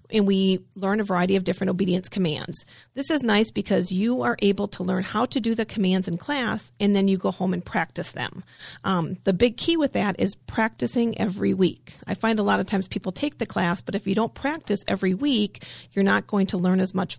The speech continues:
from the class or get as much out of it, um, if you're not um, if you're not working on, on that each week, um, during the week at home and in different places, different rooms of your house, outside, even taking your pet on field trips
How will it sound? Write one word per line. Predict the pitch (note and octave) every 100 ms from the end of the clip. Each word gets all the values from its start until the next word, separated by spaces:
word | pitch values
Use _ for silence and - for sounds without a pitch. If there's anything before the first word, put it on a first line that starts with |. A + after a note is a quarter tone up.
| -
from | - -
the | B3
class | - F3 F3 F#3+
or |
get | F#3 A3
as | G3
much | F#3 -
out | C#4 D#4
of | A3+
it, | F#3 F3+ - - - - -
um, | F#3
if | F3+
you're | F#3+ F#3
not | F3+ - _ _
um, | F#3 B2+ F#3 F#3 -
if | G3
you're | G3+
not | F3+ F#3
working | F#3+ G3 F#3
on, | F3+ F3+ _ -
on | F#3
that | F3+ E3+
each | G3 F#3
week, | F#3 F3 - - - _ -
um, | E3+ D3+ F3+ - _ _
during | G#3 G3+
the | F#3
week | F3+ -
at | -
home | G#3+ F#3+
and | F#3
in | F3
different | F3+ - -
places, | A3 G#3 - F3 F#3 - - -
different | - F#3+ -
rooms | G3+ F#3
of | F#3+
your | F#3+
house, | G3 A3 G#3+ G#3+ A3
outside, | - D#3+ - G#3 G#3 G3+ G3+
even | G3+ F#3+
taking | F3+ G3 F#3+ F#3
your | F3
pet | - F#3
on | F3
field | F3 C#4+ C4
trips | - F3+ -